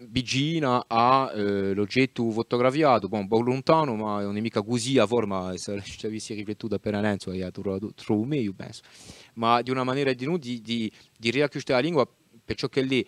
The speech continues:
spesso l'intoppo di chi siamo a pezzi, con tutto il francese che ci in gira, a pensare in francese e a traduce spontaneo in corso, e caschemo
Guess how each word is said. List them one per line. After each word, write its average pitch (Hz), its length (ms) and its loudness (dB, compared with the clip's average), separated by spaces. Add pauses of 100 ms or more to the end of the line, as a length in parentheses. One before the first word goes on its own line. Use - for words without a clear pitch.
spesso - 420 0
l'intoppo 117 480 0
di 107 140 -2
chi 95 260 -8 (140)
siamo 104 260 -6
a 110 60 0
pezzi, 113 400 0 (320)
con 95 120 -14
tutto 131 220 -8
il 117 60 -2
francese 104 520 0
che 92 120 -10
ci 104 140 -10
in 98 80 -6
gira, 98 420 -2
a 113 100 -14
pensare 110 360 -4
in 98 40 -14
francese 98 540 -4
e 71 60 -12
a 90 100 -4
traduce 101 580 -2 (240)
spontaneo 107 1080 -2
in 92 160 -10
corso, 156 460 2 (420)
e 117 320 6 (920)
caschemo 98 680 0